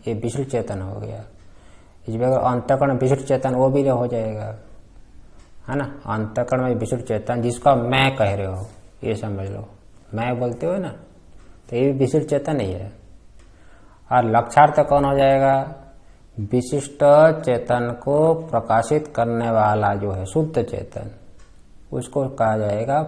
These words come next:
प्रज्ञानम। वो मैं हूँ, पहले ये निर्धारण करना पड़ेगा। <laughs> हो गया ना? वो मैं हूँ। <clears throat>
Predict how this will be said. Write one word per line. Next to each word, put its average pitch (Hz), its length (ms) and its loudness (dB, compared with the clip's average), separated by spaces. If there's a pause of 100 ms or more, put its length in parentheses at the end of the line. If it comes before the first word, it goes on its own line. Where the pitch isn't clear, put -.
प्रज्ञानम। 101 840 -4 (1040)
वो 170 320 4
मैं 120 420 0
हूँ, 101 140 -6 (640)
पहले 107 220 -2
ये 131 100 2
निर्धारण 113 420 -2
करना 95 320 -8
पड़ेगा। 95 580 -12
<laughs> 117 300 -8 (1040)
हो 101 100 -6
गया 139 140 -4
ना? 107 300 -6 (580)
वो 151 200 4
मैं 95 240 -2
हूँ। 92 180 -8 (1300)
<clears throat> 180 440 4